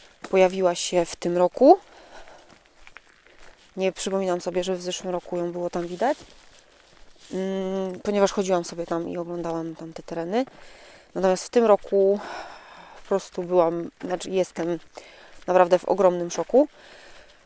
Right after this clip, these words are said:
że w takim tempie się to rozsiało. I słuchajcie, je-, mam taką prośbę do Was, jak będziecie sobie gdzieś kiedyś jechali, to zwróćcie uwagę na tereny po jednej i po drugiej stronie drogi.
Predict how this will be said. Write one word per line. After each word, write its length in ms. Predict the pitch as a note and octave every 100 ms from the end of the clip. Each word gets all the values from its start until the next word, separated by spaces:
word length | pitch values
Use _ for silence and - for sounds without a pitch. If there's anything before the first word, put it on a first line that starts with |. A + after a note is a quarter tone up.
| _ - - - F#3
że 100 | F#3
w 60 |
takim 320 | - G3+ G3+
tempie 360 | F#3+ F#3+ F3+ F3+
się 140 | -
to 120 | - F3+
rozsiało. 600 | F3 - F3 F3 A3 C#4 - - - - - -
I 440 | G3 G3+ G3+ G3 -
słuchajcie, 520 | - G3 F#3+ F#3 C#3
je-, 140 | - - - - -
mam 160 | F3+ F#3+
taką 220 | F#3+ F#3
prośbę 280 | F3+ F#3 E3+
do 80 | D#3+
Was, 120 | E3
jak 80 | E3+
będziecie 320 | F3 C4 D#4
sobie 180 | A#3 A3+
gdzieś 200 | G3+ -
kiedyś 320 | F#3+ F#3 -
jechali, 360 | F3 E3+ D3 D#3+ - - _ _ - - - - - - - -
to 280 | - F#3 F#3
zwróćcie 440 | F#3+ G#3+ B3 - -
uwagę 640 | F#3+ F#3 F#3 F#3 F3 F#3+ - - - -
na 260 | F#3 F3+ F3
tereny 500 | - G3 F#3 F#3 C4+ - _ _ _ - - - - - _ - -
po 440 | F#3+ F#3 F#3 D#3+
jednej 300 | G3+ F#3 F#3
i 40 | F3+
po 140 | G3
drugiej 220 | F#3+ F#3
stronie 360 | - F#3 F3 E3
drogi. 420 | F3+ E3 G3 D4+